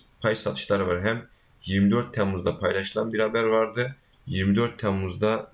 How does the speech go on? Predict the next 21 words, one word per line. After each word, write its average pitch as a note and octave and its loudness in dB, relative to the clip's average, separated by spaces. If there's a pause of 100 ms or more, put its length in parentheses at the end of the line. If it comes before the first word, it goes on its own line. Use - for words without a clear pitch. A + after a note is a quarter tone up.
ne G2+ -2
kadar F#2 -2
satılmıştı? F2+ -4 (300)
İki - -2
yüz G2+ 2
altmış G#2 -2
sekiz A2 -2
yirmi G2+ 4
beş G2+ 0
ile G2+ -4
iki - -8
yüz G2+ 0
yetmiş G#2 -4
yirmi F#2+ 0
beş - -4 (380)
fiyat G#2 -2
aralığından G#2+ 0
elli G2+ 4
dokuz G#2+ -2
bin F#2 -8
adet F#2 -2